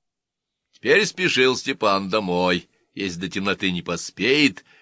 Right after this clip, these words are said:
лес миновать, заплутать может. Плохая слава про этот лес ходила.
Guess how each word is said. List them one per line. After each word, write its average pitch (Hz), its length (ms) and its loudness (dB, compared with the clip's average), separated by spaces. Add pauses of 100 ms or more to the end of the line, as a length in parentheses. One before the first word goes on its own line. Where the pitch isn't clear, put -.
лес 98 400 -2
миновать, 92 440 -6 (440)
заплутать 82 800 -6
может. 73 420 -14 (1500)
Плохая 190 800 2
слава 107 540 0
про 82 200 -8
этот - 240 -14
лес 104 280 -6
ходила. 67 640 -14